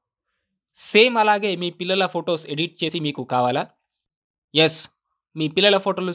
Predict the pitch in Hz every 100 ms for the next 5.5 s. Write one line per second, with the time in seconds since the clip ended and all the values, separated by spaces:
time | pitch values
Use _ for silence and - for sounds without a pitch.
0 | - 185 180 170 160 151 151 147 139 135
1 | 135 131 127 127 131 131 - - - _
2 | _ _ - 151 165 160 156 175 160 170
3 | 165 156 139 - _ _ _ _ _ _
4 | _ _ _ _ _ - 202 233 202 165
5 | 160 - 180 165 151